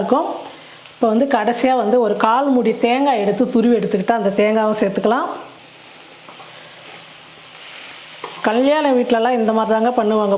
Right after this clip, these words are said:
பொரியல். ரொம்ப ரொம்ப டேஸ்டா இருக்கும், அருமையா இருக்கும். கோசு பொரியல்லாம் இந்த மாதிரி ஒரு முறை செஞ்சு பாருங்க. நான் எப்பவுமே நம்ம வீடியோல நீங்க நிறைய பார்ப்பீங்க. சிம்பிளா நம்ம எல்லாருமே செய்யற மாதிரி தான் நான் வந்து சமையல் செய்வேன். பொடியா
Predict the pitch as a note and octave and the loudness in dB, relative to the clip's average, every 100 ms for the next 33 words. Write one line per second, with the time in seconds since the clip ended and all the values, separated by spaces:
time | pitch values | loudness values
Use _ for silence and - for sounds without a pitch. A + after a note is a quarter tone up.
0 | G3 G#3 G#3 F#3+ G#3+ C4+ D4 C4+ A#3+ B3+ | 2 2 4 4 4 4 4 4 2 2
1 | A#3 A3 - G#3+ G#3 B3 A#3 G#3 A3 A3 | 2 2 0 0 2 2 4 4 4 4
2 | A3 G#3 G#3+ B3+ D4+ A3+ A#3+ A#3+ A#3 A3 | 2 2 0 0 2 2 4 2 2 2
3 | G#3+ G#3 A#3+ B3 G#3 G#3 A#3 B3 G3+ G#3+ | 4 2 2 2 2 2 2 2 2 2
4 | G#3+ A#3 B3 A3+ A#3 A#3 G3+ G3 A3 D#4 | 2 2 2 2 2 2 2 2 2 0
5 | - - - - - - - - - - | -4 -10 -14 -14 -16 -18 -18 -18 -20 -20
6 | - - - A#3 B3+ D#4 D4+ D4+ C#4+ C#4+ | -16 -14 -4 0 2 2 2 4 4 4
7 | B3 B3 B3+ C4+ B3 A#3 A3+ A3 A3 B3 | 2 2 4 2 2 2 2 2 2 2
8 | B3 A3+ A3+ G#3 A3 A#3+ - - - - | 2 0 2 2 2 0 -6 -12 -14 -2
9 | C#4 D4+ D4+ C#4 C#4+ C4 A#3 A3+ B3+ C4 | 0 2 2 2 2 2 2 4 4 2
10 | C4 C#4+ C#4+ A#3 B3+ B3 A3+ A3 A#3+ B3+ | 2 2 2 2 2 2 2 2 2 2
11 | A3 A3 G#3+ A#3 A3 A3 A3 - G3+ G#3 | 0 2 2 2 2 2 2 2 4 2
12 | C#4+ - - - - - - - - - | 0 -4 -10 -16 -20 -20 -20 -20 -20 -20
13 | - - - G3+ G3+ G#3+ | -20 -20 -2 2 4 4